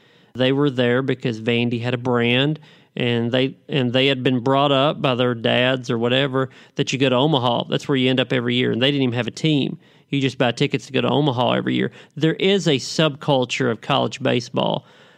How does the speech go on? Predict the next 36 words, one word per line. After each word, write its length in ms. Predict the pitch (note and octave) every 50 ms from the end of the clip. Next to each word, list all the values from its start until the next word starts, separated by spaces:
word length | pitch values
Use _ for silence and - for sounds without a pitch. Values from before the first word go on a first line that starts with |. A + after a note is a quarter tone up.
| _ _ _ -
that 340 | C3+ C3 C#3 C3+ C3 B2+ -
is 200 | - C#3 A#2 B2
growing 500 | B2 C#3 C#3+ C#3 C#3 C#3 C3+ C3 B2+ B2+
into 520 | B2+ B2+ A#2+ B2 A#2+ - - B2 A2+ A2+
its 140 | A2+ A2 -
own 200 | C3 C3+ C#3 C3+
culture. 500 | - - C#3 - G#2 - - - - - -
It's 140 | - D3 -
still 260 | - - - E3 F3
a 60 | F#3 F3
subculture 720 | F3+ - F#3 E3 D3 - - E3 D3+ D3 - - C#3 B2+
now, 280 | B2 B2+ B2 A#2 A#2
but 100 | A2 A#2
it's 140 | A#2 A2 -
getting 300 | - - C#3+ B2+ B2 A#2
bigger 300 | A#2 B2 B2 A2+ B2 A#2+
and 100 | A#2 A#2
bigger. 400 | B2 C3 B2+ A#2+ B2 B2 A#2+ A#2+ - - - - - - _ _ _ -
And 160 | C#3+ C#3+ -
Omaha 720 | B2 E3 E3 F3+ F3+ E3 C#3+ E3 E3 E3 E3 D#3 D3+ C#3+
kinda 260 | - - D#3+ C#3+ C#3
has 220 | B2+ C3+ C3+ B2 A#2+
its 160 | A#2 - -
own 160 | C3+ C3+ C#3
environment. 640 | C#3 C3+ A#2+ B2+ C3 C3 C3+ C3+ C3 B2+ B2+ A#2 G#2+
Hoover 440 | G2 C#3 D#3+ E3 D3 D3 D#3 D3+
has 180 | C3+ C#3+ C#3+ C3
its 140 | C3 A#2+ -
own 140 | D3+ C#3+ C#3
environment 480 | C#3 C3 C3+ C#3 C#3 C3+ C3+ B2 -
for 80 | - -
the 120 | A#2+ B2+
S 140 | B2 A#2+ -
E 80 | C#3 B2
C 160 | - C3+ B2+
tournament. 500 | - - D3 C#3+ C#3+ C#3+ C#3+ C#3+ C#3+